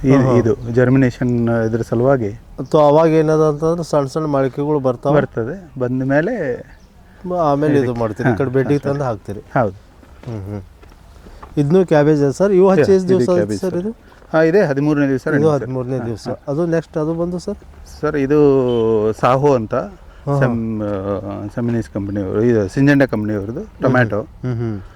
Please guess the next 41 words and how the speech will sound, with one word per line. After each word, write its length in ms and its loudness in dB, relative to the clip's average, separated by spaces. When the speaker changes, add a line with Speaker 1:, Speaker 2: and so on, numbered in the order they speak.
Speaker 1:
ಇದು 160 0
ರೆಡ್ 200 0
ಕ್ಯಾಬೇಜು. 460 -2
Speaker 2:
ಹ್ಮ್, 480 -10
ಹ್ಮ್. 200 -6
Speaker 1:
ಇದು 140 2
ಬ್ರೊಕೋಲಿ. 520 -2
Speaker 2:
ಹ್ಮ್, 200 -6
ಹ್ಮ್. 140 -8
ಕ್ಯಾಬೇಜ್ 340 2
ಆಗಿ 220 0
ರೆಡ್ 220 -2
ಕ್ಯಾಬೇಜ್ನೂ 440 -2
ಇರ್ತದೆ 360 -4
Speaker 1:
ಹಾ, 80 4
Speaker 2:
ಸರ್? 80 2
Speaker 1:
ರೆಡ್ 160 -4
ಕ್ಯಾಬೇಜ್ 380 -2
ಇರ್ತದೆ. 340 -6
Speaker 2:
ಹ್ಮ್, 680 -12
ಹ್ಮ್. 100 -4
Speaker 1:
ಹಾ. 1300 -8
Speaker 2:
ಇದು 160 6
ಡೈರೆಕ್ಟ್ 840 4
Speaker 1:
ಹಾ, 80 2
ಹಾ. 80 2
Speaker 2:
ಹಚ್ಚಿಬಿಟ್ಟು 480 -2
Speaker 1:
ಮೇನ್ 200 6
ಫೀಲ್ಡಿಗೆ 440 2
ಟ್ರಾನ್ಸ್‌ಪ್ಲಾಂಟಿಂಗ್ 520 -4
ಮಾಡ್ಲಿಕ್ಕೆ 360 -2
ರೆಡಿ 120 2
ಇದೆ 100 2
Speaker 2:
ಮಾಡ್ಲಿಕ್ಕೆ 220 -4
Speaker 1:
ಇದು. 80 -4
Speaker 2:
ರೆಡಿ 200 -4
ಇದೆ 140 -8
ಇದು. 420 -12
Speaker 1:
ಹಾ. 0 -
Speaker 2:
ಹ್ಮ್, 540 -12
ಹ್ಮ್. 140 -14